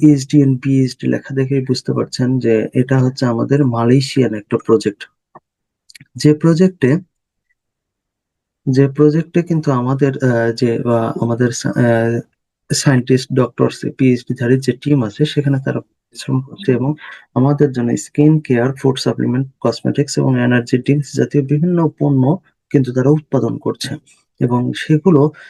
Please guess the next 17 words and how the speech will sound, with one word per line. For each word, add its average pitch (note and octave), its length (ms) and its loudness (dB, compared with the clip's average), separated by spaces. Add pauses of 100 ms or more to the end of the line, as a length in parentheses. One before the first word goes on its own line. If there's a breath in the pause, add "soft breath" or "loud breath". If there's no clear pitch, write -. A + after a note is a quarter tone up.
(140 loud breath)
আমাদের C#3+ 400 2
ইউরোপ E3+ 360 4
এবং D3+ 260 4
আমেরিকার C3+ 380 0
বিভিন্ন C3 400 0
দেশে C3 400 0
কিন্তু B2 240 -2
সেগুলো B2 320 0
রপ্তানি D3 420 -2
করা G#2 220 0
হচ্ছে। - 300 -8 (1080 soft breath)
এর E3+ 60 2
মধ্যে F3+ 340 0
চমৎকার F3 360 2
দুইটা C3+ 240 0
প্রোডাক্ট B2 500 -6
হচ্ছে - 260 -8